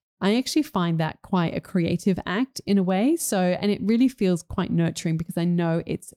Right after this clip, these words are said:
just for my family, not for anyone else, just for us to enjoy. As I used to always love as a child, looking back over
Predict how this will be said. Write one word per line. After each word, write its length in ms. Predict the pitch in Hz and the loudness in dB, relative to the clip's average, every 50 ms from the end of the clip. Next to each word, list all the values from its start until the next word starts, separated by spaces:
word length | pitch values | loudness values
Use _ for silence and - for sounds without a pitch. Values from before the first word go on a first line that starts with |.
| - 170 | -12 -8
just 340 | 156 - 196 170 - - _ _ - | -2 -2 -2 -2 -2 -6 _ _ -4
for 220 | 180 170 165 165 | -2 0 0 0
my 200 | 170 165 - 160 | 0 0 0 -2
family, 540 | - - 170 175 156 160 165 - 160 156 190 196 | -2 -4 -6 -6 -6 -6 -6 -6 -6 -6 0 2
not 280 | 220 285 302 - - | 2 2 2 0 -4
for 80 | - 277 - | -8 -6 -2
anyone 340 | - 208 208 202 196 196 180 | 2 2 4 4 4 2 2
else, 280 | 175 175 175 175 - - _ _ _ _ _ - | 2 0 0 -2 -4 -8 _ _ _ _ _ -2
just 340 | - 208 202 202 202 - - | 0 0 2 2 0 -2 -6
for 100 | 208 - - | -6 -6 -4
us 280 | - 165 165 165 - - | -4 -2 -2 -2 -4 -6
to 300 | - - 185 180 - - - - | -4 0 0 0 0 -2 -2 -2
enjoy. 520 | 175 175 160 - 170 156 151 92 147 143 _ _ _ _ _ _ _ _ _ _ _ - | 0 0 0 0 0 -2 -2 -2 -4 -6 _ _ _ _ _ _ _ _ _ _ _ 0
As 100 | 202 - | 2 2
I 60 | 220 202 | 2 2
used 240 | 208 226 208 - | 2 0 0 -4
to 80 | - - _ _ - | -6 -8 _ _ -2
always 500 | 131 165 190 196 196 190 196 190 - - | 0 2 4 4 4 4 4 2 0 0
love 340 | 175 165 160 160 160 - - _ _ _ _ - - | 0 0 0 0 -2 -6 -10 _ _ _ _ -4 -2
as 100 | 175 - | 0 0
a 60 | 175 | 0
child, 560 | - - 180 170 170 165 175 220 277 285 - - - | 0 0 0 2 2 2 2 2 2 2 0 -4 -4
looking 500 | - 175 180 170 - - 180 175 170 160 | 0 0 0 0 0 0 0 2 2 0
back 320 | 160 - 165 160 156 - - - | 0 0 0 0 -2 -4 -4 -2
over 560 | 160 170 170 165 156 170 165 160 156 156 | 0 2 2 2 2 2 2 0 0 0